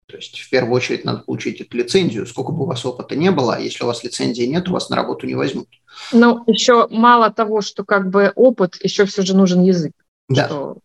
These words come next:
Speaker 2: тоже
Speaker 1: конечно.
Speaker 2: очень важно. То есть
Speaker 1: Конечно.
Speaker 2: как бы людям, у которых есть там востребованная специальность плюс хороший язык, к примеру, там они из I T, там, я не знаю, или еще откуда-то. В принципе, я думаю, что они даже находясь сейчас в Украине, могут себе найти работу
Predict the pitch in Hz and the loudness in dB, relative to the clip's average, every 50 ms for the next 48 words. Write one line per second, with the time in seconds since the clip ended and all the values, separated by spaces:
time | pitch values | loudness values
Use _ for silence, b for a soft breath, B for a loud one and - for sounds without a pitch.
0 | _ - 180 165 151 143 139 151 151 - - 180 170 156 160 143 135 - - 165 | _ -6 -4 -4 -4 -4 -4 -4 -6 -6 -6 -6 -4 0 0 0 -2 -2 -6 -16
1 | - _ _ _ - - - _ _ - 165 170 185 - 190 170 170 190 196 254 | -18 _ _ _ -20 -20 -20 _ _ -2 -2 0 0 0 0 2 2 4 6 6
2 | 254 233 247 233 220 - 202 196 - 208 190 190 190 - 214 202 - - 185 180 | 6 6 6 4 4 2 0 0 2 2 0 0 0 0 0 0 0 0 -2 0
3 | 185 202 190 - 202 214 190 180 185 185 185 185 180 180 - - 190 - 202 185 | 0 0 0 2 4 4 4 4 0 -2 -2 -2 -4 -6 -6 -8 -4 -2 0 0
4 | 170 170 170 175 - - 180 - - - 190 190 180 170 - 185 190 202 208 320 | 0 0 -4 -6 -8 -12 -12 -8 -2 0 0 0 0 -2 0 2 2 4 6 4
5 | 339 - - - - 190 190 185 170 170 160 170 160 160 165 160 160 165 160 160 | 4 2 0 0 4 4 6 6 4 2 0 -2 -2 -2 -2 -2 0 0 0 2
6 | 160 208 202 202 202 - - 180 175 - 175 160 156 156 156 156 160 156 156 156 | 4 6 6 4 4 0 -6 -6 -6 -6 -6 -8 -6 -6 -6 -6 -6 -6 -6 -4
7 | 147 143 147 156 160 160 - - 165 156 156 - _ - 147 135 - - - - | -4 -2 -2 -2 -2 -2 -2 -2 -4 -4 -6 -8 _ -6 -6 -6 -6 -6 -10 -6
8 | 190 226 240 233 247 202 196 202 196 180 202 208 214 202 202 - 208 202 202 190 | -2 0 0 0 0 2 2 2 2 2 0 0 0 -2 -2 -2 -2 -2 0 0
9 | 196 180 196 196 196 190 - 202 196 196 185 - - 190 - 202 175 156 - - | 0 0 2 2 2 2 2 2 2 2 0 0 -4 -6 -2 -2 -2 -2 -2 -6
10 | 175 165 - 190 202 240 311 349 339 311 277 - B B B B B B B B | -8 -4 -2 0 0 0 0 0 0 0 -2 -4 B B B B B B B B
11 | _ - 196 214 247 247 185 190 190 - - 190 165 190 185 202 202 196 196 190 | _ 4 6 6 6 6 4 2 -2 -2 -6 -4 -2 0 2 2 2 2 2 2
12 | 180 175 175 175 208 247 269 269 349 339 349 | 2 2 2 0 2 2 2 4 2 -2 -2